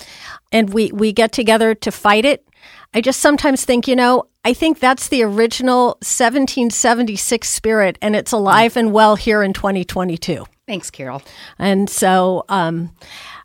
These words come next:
Speaker 1: I'm grateful to you, and I'm grateful to all the partners out in Connecticut who make it possible for us to have people like you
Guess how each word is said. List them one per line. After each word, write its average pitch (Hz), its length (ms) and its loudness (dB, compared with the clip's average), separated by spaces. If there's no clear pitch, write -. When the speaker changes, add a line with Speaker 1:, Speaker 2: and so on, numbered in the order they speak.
Speaker 1:
I'm 240 180 4
grateful 247 580 2
to - 220 -6
you, 202 480 2
and 226 100 0
I'm 226 140 0
grateful 262 380 -2
to - 160 -6
all 233 180 0
the 262 100 -2
partners 208 600 -2
out 220 300 2
in 220 380 2
Connecticut 233 680 0
who 226 180 -2
make 220 180 0
it 233 120 -6
possible 208 580 0
for 208 240 -6
us 196 180 -2
to 208 100 -6
have 220 280 0
people 208 340 -2
like 190 300 -4
you 185 280 0